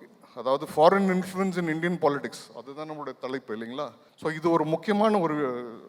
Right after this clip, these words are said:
அஹ், விஷயம். இராணுவம்ங்கிறது ஒரு முக்கியமான விஷயம், பாதுகாப்புங்கிறது ஒரு முக்கியமான விஷயம் இந்த பாலிடிக்ஸ்ல. அஹ், பாலிடிக்ஸ் எல்லாமே எதுவுமே கிடையாதுங்க. அதனால நம்ம பாலிடிக்ஸ் பேசி தான் ஆகணும்.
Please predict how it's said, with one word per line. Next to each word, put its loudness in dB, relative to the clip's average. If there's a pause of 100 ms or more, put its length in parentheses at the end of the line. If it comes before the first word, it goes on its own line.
(160)
அஹ், -12 (440)
விஷயம். -6 (180)
இராணுவம்ங்கிறது 4
ஒரு 2
முக்கியமான -2
விஷயம், -4
பாதுகாப்புங்கிறது 2
ஒரு -6
முக்கியமான -6
விஷயம் -10 (340)
இந்த -2
பாலிடிக்ஸ்ல. 4 (600)
அஹ், -2 (260)
பாலிடிக்ஸ் 4
எல்லாமே 2
எதுவுமே 0
கிடையாதுங்க. 0 (760)
அதனால -2
நம்ம -4
பாலிடிக்ஸ் 4
பேசி -4
தான் 0
ஆகணும். -8